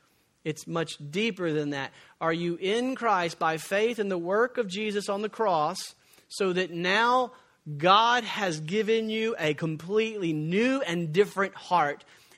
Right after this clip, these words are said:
and you find that heart producing godly desires in your heart? If not, then you need to do business with the Lord today.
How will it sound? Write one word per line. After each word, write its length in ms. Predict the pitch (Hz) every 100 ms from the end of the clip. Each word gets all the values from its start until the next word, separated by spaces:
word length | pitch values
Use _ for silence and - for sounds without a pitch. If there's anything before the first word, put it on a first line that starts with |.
| -
and 180 | 165
you 140 | 165 165
find 720 | - 214 285 202 147 143 151 - -
that 220 | 170 175
heart 480 | - 233 240 196 -
producing 800 | 190 175 196 233 220 196 175 160 - - 151 147
godly 760 | 143 185 220 233 233 240 247 240
desires 1200 | 180 214 185 196 240 254 214 165 156 175 170 165 _ _ -
in 160 | 180 202
your 140 | 214
heart? 500 | 240 311 165 - _ _ _ _ _ _ _ _ _ _ _ -
If 180 | 160
not, 640 | 185 240 285 151 151 - - _ _ _ _ _ _ _ -
then 140 | 151
you 80 | 151
need 160 | 170
to 60 | 165
do 120 | 160
business 420 | 147 151 139 135
with 100 | 147
the 80 | 135
Lord 280 | 131 131 131
today. 540 | 139 127 135 113 95